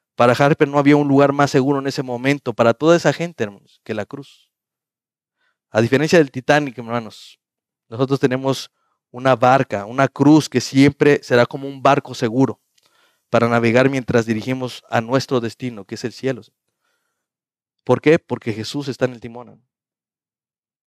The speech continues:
La cruz es un arca segura no solo para ser salvados del juicio de Dios, también para llegar seguros a nuestro destino. La cruz no es solo para convertirnos en cristianos, es para mantenernos en la fe,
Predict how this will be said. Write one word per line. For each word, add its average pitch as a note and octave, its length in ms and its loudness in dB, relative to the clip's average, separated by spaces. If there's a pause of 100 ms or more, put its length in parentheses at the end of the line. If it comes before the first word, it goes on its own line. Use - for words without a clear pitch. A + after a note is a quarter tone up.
(1300)
La A2+ 140 2
cruz D3 260 2
es D3 260 0
un C3+ 220 -6
arca D3+ 340 2
segura C#3+ 420 2
no C#3 120 -6
solo D3 260 2
para B2 220 2
ser C3+ 180 2
salvados C3 460 2
del A#2+ 140 -2
juicio C#3 340 0
de A#2 100 2
Dios, C#3 280 2
también B2 540 -4
para A#2 180 0
llegar A2+ 280 0
seguros B2 380 -4
a A#2 40 -6
nuestro G#2+ 220 -12
destino. G#2+ 380 -16 (540)
La A#2+ 120 0
cruz C#3 260 2
no C#3+ 120 2
es C#3+ 80 2
solo D3 340 4
para B2 200 4
convertirnos C3 600 -2
en B2 80 -4
cristianos, A#2 640 -2
es A#2+ 80 -6
para C3+ 200 2
mantenernos A#2+ 600 -4
en A#2 80 -12
la G#2 80 -10
fe, A2+ 320 -12